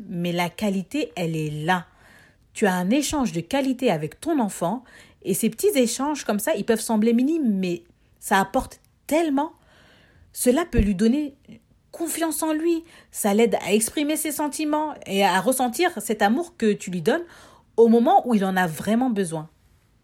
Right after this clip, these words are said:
Voilà, cinquième compétence, savoir gérer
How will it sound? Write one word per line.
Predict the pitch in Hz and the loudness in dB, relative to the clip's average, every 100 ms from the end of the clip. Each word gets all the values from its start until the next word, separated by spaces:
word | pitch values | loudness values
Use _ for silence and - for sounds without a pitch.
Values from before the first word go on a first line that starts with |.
| _ _ _ _ _ _ _ _ _ _ - - - - - _ _ - | _ _ _ _ _ _ _ _ _ _ -20 -20 -20 -20 -20 _ _ -4
Voilà, | 240 214 - _ _ | 0 0 -4 _ _
cinquième | - - - - - 392 349 392 359 | -10 -6 -4 0 4 4 4 2 2
compétence, | 311 240 247 - - - - _ _ _ _ _ _ _ _ _ - | 2 0 0 -4 -8 -16 -18 _ _ _ _ _ _ _ _ _ -20
savoir | - - 254 180 190 208 | -12 -2 0 2 2 0
gérer | 160 156 185 151 | -4 -6 -4 -4